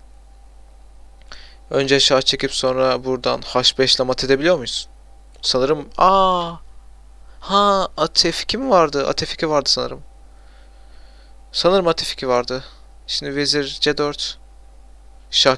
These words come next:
G yediye ne yapıyorum? Fil F beş mi yapmam lazım? Bu soru beni bunalttı. Sanırım vezir C yedi. Evet, fil G iki vurabiliyor muyum? Sonra vezir C altı geleceğim.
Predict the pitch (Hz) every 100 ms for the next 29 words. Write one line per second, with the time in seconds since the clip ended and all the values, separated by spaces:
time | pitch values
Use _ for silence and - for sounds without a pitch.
0 | - 135 135 139 135 139 139 - 123 139
1 | - - - - - - - - - -
2 | - 131 135 - 175 - 123 - 120 117
3 | 117 117 - 135 - - - - - -
4 | - - - - - - - - - -
5 | - - - - - - - - - -
6 | - - - - - - - - - -
7 | - - - - - - - - - -
8 | - 147 139 135 131 127 123 117 - -
9 | 113 - - 131 131 127 117 120 117 113
10 | 113 117 - - - - - - - -
11 | - - - - - - - - - -
12 | - - - - - - - - - -
13 | - - - - - - - - - -
14 | - - - - - - - - - 135
15 | 135 - 131 123 139 131 135 135 135 151
16 | 175 120 107 - 120 120 117 117 120 113
17 | 120 117 139 117 107 117 123